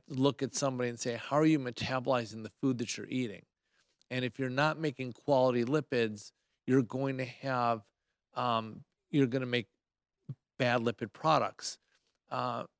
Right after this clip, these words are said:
and so it's very possible for people to have a, a good L D L level, but have rip-roaring insulin resistance, and that's more dangerous than the L D L.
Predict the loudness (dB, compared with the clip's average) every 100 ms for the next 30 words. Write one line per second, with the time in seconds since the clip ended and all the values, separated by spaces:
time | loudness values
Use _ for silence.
0 | _ -4 -2 2 2 2 2 2 2 2
1 | 2 2 0 0 -2 -4 -6 -4 -2 -2
2 | -4 -2 -2 0 0 0 0 -4 _ _
3 | _ _ _ _ _ 0 0 -2 2 6
4 | 6 6 0 2 4 4 2 2 4 2
5 | 4 2 4 2 0 -2 _ _ _ _
6 | 2 4 4 0 -2 0 4 4 4 0
7 | 0 2 0 -4 -8 -12 -16 _ -6 -4
8 | -4 -6 -6 -4 -2 -2 -2 -6 -8 -12
9 | -16 _ _ _ 0 2 2 -2 0 2
10 | 4 2 -2 -2 -6 -6 -8 -4 0 0
11 | 0 0 0 0 -4